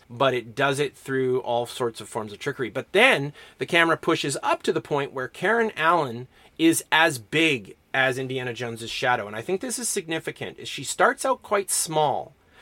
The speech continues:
next to his shadow, but then the camera pushes in and she is as large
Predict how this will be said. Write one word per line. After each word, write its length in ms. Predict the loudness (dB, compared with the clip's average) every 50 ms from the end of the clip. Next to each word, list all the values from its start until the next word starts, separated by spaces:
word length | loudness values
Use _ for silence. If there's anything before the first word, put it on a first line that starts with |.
| -20 -14 _
next 360 | -4 -2 -2 -2 -2 -4 -8
to 160 | -6 -6 -4
his 120 | -4 -6
shadow, 400 | -6 -6 -2 0 0 0 -2 -4
but 140 | -8 -10 -10
then 100 | -6 -6
the 60 | -6
camera 380 | -6 -2 -2 0 2 2 2 0
pushes 400 | 0 -2 -6 -4 -4 -6 -6 -4
in 200 | -4 -4 -4 -6 -6
and 160 | -8 -6 -6
she 220 | -6 -6 -6 -8
is 260 | -8 -6 -6 -6 -8 -8 _ 2
as 340 | 4 4 4 2 0 -4 -8 _ _
large 580 | -6 -2 0 0 0 0 -2 -4 -8 -12 -14